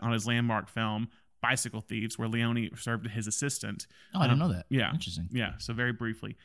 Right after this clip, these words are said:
Speaker 1: After that, he began writing screenplays specifically within the sword and sandal or epic genres.
Speaker 2: And those were really big at, at this
Speaker 1: At
Speaker 2: time.
Speaker 1: that time,
Speaker 2: Yeah.
Speaker 1: exactly. And his first solo, he actually, it was,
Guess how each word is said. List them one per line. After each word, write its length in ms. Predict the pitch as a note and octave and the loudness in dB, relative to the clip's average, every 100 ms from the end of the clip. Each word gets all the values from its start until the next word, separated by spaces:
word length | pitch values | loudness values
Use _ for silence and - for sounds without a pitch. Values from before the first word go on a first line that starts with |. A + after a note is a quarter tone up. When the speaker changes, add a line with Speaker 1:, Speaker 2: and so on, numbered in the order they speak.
| - - | -20 -2
Speaker 1:
After 320 | C3+ C#3+ - | 0 0 0
that, 280 | C#3+ F3+ - | 2 2 2
he 80 | D3 | 0
began 460 | C3+ C3+ C3+ B2 | 2 2 4 4
writing 300 | A#2+ B2 B2+ | 4 4 2
screenplays 720 | A#2+ - E3+ E3+ E3 B2 A2+ A2 | 0 0 2 4 4 2 2 0
specifically 520 | - A#2+ D3+ - D3+ | 0 2 2 2 0
within 300 | C3+ B2 A#2 | 0 0 -2
the 80 | A2+ | -2
sword 380 | - A#2+ A#2+ | -2 0 0
and 140 | A#2+ A#2+ | 0 0
sandal 580 | - A2+ A2+ A2 G#2+ G#2 | 0 0 0 0 -4 -4
or 200 | A2 - - | -6 -6 -8
epic 300 | A2+ A2 - | -6 -6 -6
genres. 640 | A2 A2+ A2 A2 G2 G2+ F2 | -4 -2 0 -2 -4 -4 2
Speaker 2:
And 80 | |
those 160 | A#2 G#2+ | 4 4
were 80 | F#2+ | 4
really 160 | G2 | 4
big 240 | F2+ F#2 F2+ | 4 2 0
at, 160 | F2+ | -2
at 140 | G2 - | -4 0
this 100 | G2 | 2
Speaker 1:
At 120 | C3+ | 2
Speaker 2:
time. 40 | G#2+ | 2
Speaker 1:
that 200 | B2 - | 0 0
time, 160 | B2 A2+ | -2 -2
Speaker 2:
Yeah. 60 | |
Speaker 1:
exactly. 540 | A2 C3 A#2+ B2 A2 - | -2 0 0 0 -6 -2
And 80 | |
his 180 | A#2+ A#2 | 0 0
first 340 | - C#3+ C#3 - | 2 2 2 4
solo, 300 | C#3 C3+ B2+ | 4 4 2
he 160 | C3+ | 2
actually, 400 | D3+ D#3+ E3+ C#3+ | 2 0 -2 -2
it 60 | C3+ | 0
was, 180 | B2 | 0